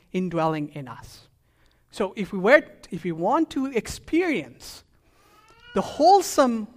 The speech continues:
power of the Holy Spirit to transform us, it is not enough for us to be content with ourselves as the, the hosts, so to speak, of the Holy Spirit,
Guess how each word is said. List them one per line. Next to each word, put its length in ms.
power 360
of 140
the 80
Holy 220
Spirit 220
to 80
transform 480
us, 220
it 120
is 120
not 420
enough 360
for 240
us 180
to 80
be 100
content 880
with 200
ourselves 840
as 520
the, 200
the 140
hosts, 800
so 220
to 60
speak, 260
of 80
the 60
Holy 160
Spirit, 260